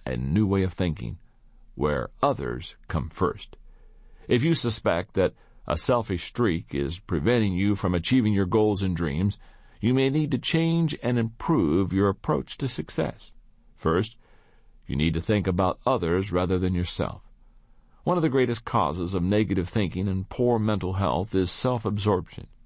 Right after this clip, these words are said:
Selfishness ultimately hurts not only the people around a self-focused person, but also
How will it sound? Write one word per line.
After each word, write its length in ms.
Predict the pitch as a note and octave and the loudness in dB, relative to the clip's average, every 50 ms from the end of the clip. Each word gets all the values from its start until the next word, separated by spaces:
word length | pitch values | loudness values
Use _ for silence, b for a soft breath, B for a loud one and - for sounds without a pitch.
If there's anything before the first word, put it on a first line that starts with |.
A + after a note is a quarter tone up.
| - - - - - - - - - - | -20 -20 -20 -20 -20 -20 -20 -20 -20 -18
Selfishness 800 | - - - C#3 D#3+ B2 - D2 C2+ - - D2 D2 F#2 - - - - | -10 -4 -2 -2 -2 -2 -2 -4 -4 -4 -2 -2 -2 -2 -4 -6 -6 -2
ultimately 520 | - G2 G2 - G#2 G2+ G#2 G#2+ G#2+ G2+ F#2+ | 0 0 0 0 0 -2 0 0 0 0 0
hurts 300 | E2+ F2+ D#2+ - - G2 | 0 0 0 0 0 0
not 180 | G#2+ A2 A2 | 0 2 2
only 200 | A#2 A#2 A2+ G#2 | 2 2 2 2
the 140 | F2+ F2+ E2+ | 0 0 -2
people 380 | - - A#2 A#2+ - - F#2+ F2+ | -2 0 -2 0 0 2 2 2
around 420 | E2+ F2+ G#2 A2+ A#2 A#2+ B2+ - - | 2 2 2 2 2 0 -2 -2 -2
a 100 | E2+ E2+ | -2 -2
self-focused 760 | - - - G2+ A2 A2 - - G#2 F#2+ - - - - - | -2 0 0 0 0 -2 -2 -2 0 0 0 -2 -6 -6 -4
person, 400 | - D3 D3+ - - - - E2 - b b b b b b b b b | -2 -2 -2 -2 -4 -6 -6 -8 -10 b b b b b b b b b
but 160 | C3+ - - - | -2 -2 -2 -2
also 540 | - - G3 E3 - - D2 B1 B1 - | -2 -2 -2 -2 -2 -2 0 0 -2 -4